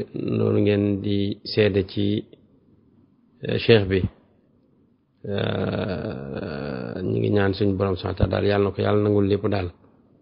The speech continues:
Waaw, ngeen saxoo di ko ñaanal rek. Waaw, ndax am xam-xam ba noppi, eh, am yittey, eh, jottali ko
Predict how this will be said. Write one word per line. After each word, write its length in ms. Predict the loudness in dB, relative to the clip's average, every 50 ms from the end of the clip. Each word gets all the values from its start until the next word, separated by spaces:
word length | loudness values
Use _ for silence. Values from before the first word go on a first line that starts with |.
| _ _ _ _ _ _ _ _ _
Waaw, 200 | -4 -4 -2 -2 0
ngeen 260 | 0 2 2 2 0 0 -2 -4 -6 -8 -14 -14 -12 -10 -8 -6
saxoo 360 | -4 -2 -2 2 4 2 2
di 80 | 2 2
ko 120 | 0 2 4
ñaanal 360 | 4 4 4 4 4 2 2
rek. 180 | 0 -2 -4 -6 -12 -20 -20 -20 _ _ _ _ _ _ _ _ _ _ _ _ _ _ _ _ _ _ _ _ _ -10
Waaw, 320 | -6 -4 -2 -2 -2 -2
ndax 260 | -2 -4 -4 -4 -6 -8 -12 -16 -18 -20 -20 _ _ _ _ _ _ _ _ _ _ _ _ _ _ _ _ _ _ _ _ _ -4
am 140 | -2 -2 -2
xam-xam 400 | 0 0 0 0 0 0 0 2 2
ba 80 | 2
noppi, 380 | 2 2 2 0 -2 -6 -6 -6 -6 -6 -10 -14 _ _ _ _ _ _ _ _ _ _ _ -20 -16 -12
eh, 500 | -10 -8 -6 -4 -4 -2 -2 -2 -2 -4 -6 -6 -4
am 160 | -2 0 2 2 2
yittey, 640 | 2 0 -2 -4 -2 0 2 2 2 0 -2 -6 -8 -12 -18
eh, 500 | -20 -20 -18 -16 -16 -14 -12 -10 -10 -6 2
jottali 380 | 2 2 4 4 4 2 2 2
ko 140 | 0 -2